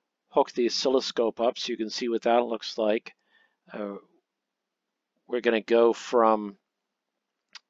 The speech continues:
pin four of the Hex Schmidt os-, uh, oscillator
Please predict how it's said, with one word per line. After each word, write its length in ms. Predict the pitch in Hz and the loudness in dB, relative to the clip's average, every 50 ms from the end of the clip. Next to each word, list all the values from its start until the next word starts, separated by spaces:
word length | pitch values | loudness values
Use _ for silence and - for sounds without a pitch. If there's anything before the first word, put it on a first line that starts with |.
| _ - | _ -4
pin 180 | - 165 127 117 | -2 -2 -2 -2
four 540 | - - - 143 135 139 143 143 143 - - _ _ _ - - | -6 -8 -4 2 4 6 6 6 4 0 -4 _ _ _ -18 -10
of 80 | 117 | -6
the 100 | 120 123 | -4 -2
Hex 280 | 107 117 139 123 - - | 0 2 0 0 0 -4
Schmidt 320 | - - 135 131 127 - _ - | -8 -6 -4 -6 -6 -6 _ -8
os-, 320 | 131 131 - - - - - _ _ _ _ _ _ _ - | -6 -6 -6 -6 -10 -12 -14 _ _ _ _ _ _ _ -20
uh, 120 | - - - _ _ _ _ - | -20 -20 -20 _ _ _ _ 0
oscillator 680 | 143 135 135 - - 147 147 147 143 143 143 135 127 | 0 0 0 0 2 4 6 6 8 8 6 4 2